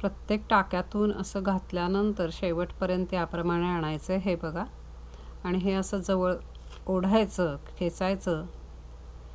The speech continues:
की इथे बरोबर असा गोल तयार होतो, हे पहा. इथे अशी एखादी गाठ घालून घ्यायची,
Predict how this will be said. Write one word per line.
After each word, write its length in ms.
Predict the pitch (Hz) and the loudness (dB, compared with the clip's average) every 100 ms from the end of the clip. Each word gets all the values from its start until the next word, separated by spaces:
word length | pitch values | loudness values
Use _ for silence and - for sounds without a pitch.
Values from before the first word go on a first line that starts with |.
| - - - - | -14 -14 -14 -4
की 120 | 185 | -2
इथे 220 | 180 - | -2 -2
बरोबर 540 | 185 180 180 175 196 202 | 0 2 0 0 2 2
असा 220 | 190 180 170 | 2 0 2
गोल 240 | 165 156 - | 2 2 0
तयार 300 | 170 160 165 | 0 2 0
होतो, 300 | 180 170 170 | 0 -2 -2
हे 140 | 185 160 | -2 -4
पहा. 340 | 165 180 226 294 - - - - - - | -2 -2 -2 -6 -14 -16 -16 -16 -16 -6
इथे 160 | - | 2
अशी 220 | 202 - 202 | 2 4 2
एखादी 420 | 190 - 190 202 | 2 0 2 2
गाठ 300 | 196 170 170 | 4 4 4
घालून 360 | 196 185 185 | 4 6 6
घ्यायची, 520 | 180 185 156 - 156 | 4 4 2 0 -4